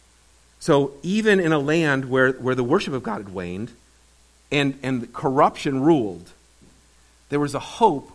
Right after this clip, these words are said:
of returning to God and to his law. That God's righteousness, there was a hope, as Isaiah is pronouncing this, there was a hope that his righteousness would be near. And not just for Israel. Like, like this is,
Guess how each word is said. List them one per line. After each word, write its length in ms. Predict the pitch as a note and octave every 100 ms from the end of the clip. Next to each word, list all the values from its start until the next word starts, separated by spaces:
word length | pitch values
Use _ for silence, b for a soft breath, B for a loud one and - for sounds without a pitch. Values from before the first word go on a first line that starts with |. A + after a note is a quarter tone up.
| -
of 160 | C3 B2
returning 680 | C3 - F3+ C3 G2+ G2 G2 _ _
to 100 | B2
God 420 | G#2+ B2+ G2 F#2 F2+
and 160 | G2+ G2+
to 160 | - G#2
his 120 | F#2
law. 280 | G#2 F2 - _ _ _ _ _ _ _ _ _ _ _ _ _ _ - b b b b b
That 120 | C#3
God's 360 | B2+ D3+ D3+ B2+
righteousness, 800 | G#2 C3+ D#3 D#3 A#2 G#2 G2 - G#2
there 120 | A2
was 120 | A2
a 40 |
hope, 500 | G#2 - A#3 C3 - - _ _ _ _ _ _ _ _ E2
as 100 | -
Isaiah 360 | A2 B2 D3
is 100 | D#3+
pronouncing 500 | - E3 G#3+ A#3 G#2+
this, 200 | F2+ F#2
there 60 | G2+
was 100 | -
a 40 |
hope 480 | - - A3 A2 - _ b b b
that 100 | B2
his 320 | B2 E3+ D#3 B2+
righteousness 680 | D#3 F3+ A#2+ F#2+ G2 -
would 200 | A#2 A#2
be 120 | A#2
near. 320 | G2+ A2+ F2+ - _ _ b b b b -
And 140 | D3+
not 180 | E3+ A3+
just 200 | C4+ -
for 120 | F3
Israel. 480 | A3+ F#3 A2+ D#2+ - _ _ _ _ _
Like, 160 | A2 A2+ -
like 260 | A2+ A2
this 220 | B2 F#3 A#3
is, 380 | G#3+ E3+ -